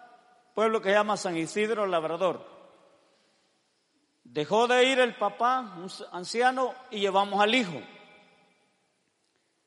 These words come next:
Cuando estábamos en la cena, el dueño del comedor se queda viéndonos, pasándonos lista, y dice el dueño del comedor, "No vino don fulano, no, pero vino el hijo", y se le queda viendo al hijo,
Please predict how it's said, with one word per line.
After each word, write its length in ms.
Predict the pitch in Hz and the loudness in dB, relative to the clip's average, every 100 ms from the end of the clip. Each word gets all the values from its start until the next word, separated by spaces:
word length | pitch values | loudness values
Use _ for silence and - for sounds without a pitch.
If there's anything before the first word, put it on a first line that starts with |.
| _ - | _ 0
Cuando 640 | 226 240 247 247 240 220 | 2 2 4 4 4 0
estábamos 640 | 160 - 226 233 233 226 | -4 2 2 2 0 -2
en 80 | 208 | -2
la 100 | 185 | -4
cena, 380 | - 247 240 185 | 0 0 2 0
el 160 | 165 143 | 0 2
dueño 260 | 240 240 | 2 2
del 200 | 220 208 | -2 -2
comedor 440 | 202 190 190 247 233 | -2 -2 -2 -2 -4
se 200 | 202 - | -10 -8
queda 280 | 220 214 | -4 -2
viéndonos, 520 | 202 233 233 233 202 - | -2 -4 -4 -4 -4 -4
pasándonos 720 | 175 - 226 220 214 190 185 | -6 -2 -2 -2 -2 -2 0
lista, 600 | 254 277 - - 139 - - - - | 2 2 0 -4 -6 -6 -16 -20 -12
y 60 | 139 | -4
dice 240 | 185 220 262 | 0 4 6
el 100 | 240 | 6
dueño 220 | 262 254 | 6 6
del 100 | 240 | 4
comedor, 540 | 226 233 240 180 113 - - - - _ - | 0 0 2 2 -2 -14 -20 -20 -20 _ -10
"No 220 | 160 247 | 0 2
vino 640 | 285 294 269 240 214 156 - | 4 2 2 2 0 -6 -6
don 220 | 185 185 175 | -2 -2 -2
fulano, 440 | 214 277 247 196 | 10 10 10 8
no, 240 | 285 240 - - - - - - _ _ _ _ _ _ | 6 6 2 -14 -20 -20 -20 -20 _ _ _ _ _ _
pero 260 | 185 202 185 | 6 6 8
vino 280 | 240 277 262 | 6 6 8
el 120 | 247 | 8
hijo", 300 | 285 214 170 | 8 6 -4
y 40 | |
se 140 | 151 170 | -2 -4
le 140 | 160 | 0
queda 260 | 226 247 226 | 2 6 6
viendo 380 | 220 247 214 190 | 6 2 4 4
al 100 | 208 | 4
hijo, 240 | 165 | 0